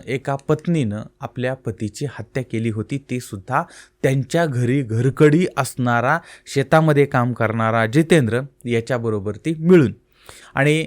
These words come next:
यांच्यामध्ये अगोदरच म्हणजे पती कामाला जायचा, नवरा बायकोमध्ये वाद होता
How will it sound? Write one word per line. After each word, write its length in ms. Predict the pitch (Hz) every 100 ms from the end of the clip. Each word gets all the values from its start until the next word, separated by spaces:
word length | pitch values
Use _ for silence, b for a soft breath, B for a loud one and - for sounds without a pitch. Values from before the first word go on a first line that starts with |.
| -
यांच्यामध्ये 600 | 135 135 143 139 135 131
अगोदरच 600 | 123 120 120 123 127 -
म्हणजे 300 | 123 127 139 - B -
पती 180 | 127 139
कामाला 400 | 131 123 123 120
जायचा, 320 | 123 117 123
नवरा 260 | 117 113
बायकोमध्ये 480 | 113 113 120 113 110
वाद 300 | 107 117 127
होता 320 | 110 107 120